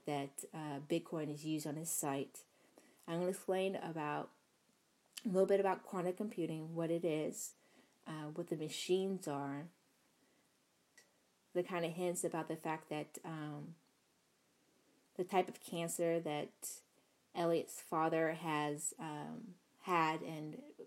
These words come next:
most likely Angela's mother had, uh, is a bit of a hint of the type of development or what type of a plant it is, because there are some real world things that have happened,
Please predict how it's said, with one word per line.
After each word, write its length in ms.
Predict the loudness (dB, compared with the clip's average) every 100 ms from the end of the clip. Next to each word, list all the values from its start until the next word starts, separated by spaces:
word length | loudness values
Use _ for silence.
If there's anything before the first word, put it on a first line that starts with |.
| _ _ -10
most 240 | -6 -4 -2
likely 320 | -2 -2 -4
Angela's 360 | -4 -4 -4 -4
mother 260 | -4 -2
had, 280 | -2 -4 -4 -8 -20 -20 _ _ _ -6
uh, 220 | -4 -2 0
is 160 | 2
a 60 | 4
bit 180 | 4 4
of 80 |
a 80 | 4
hint 280 | 2 -2 -2
of 100 | -2
the 100 | -2
type 240 | -2 -4
of 260 | -4 -6 -2
development 640 | -2 2 4 4 0 -6 -6
or 320 | -6 -4 -6 -12 -20 -20 _ _
what 160 | 0 2
type 240 | 0 -2
of 100 | 0
a 60 | -2
plant 420 | -4 -4 -2 0
it 160 | -2 -2
is, 260 | -4 -4
because 340 | -8 -4 -2 0
there 160 | 0
are 40 | 0
some 320 | -2 -2 2
real 240 | 6 6
world 300 | 6 2 2
things 220 | 0 -2
that 100 | -4
have 240 | -4 -6 -4
happened, 540 | 0 0 0 -2 -4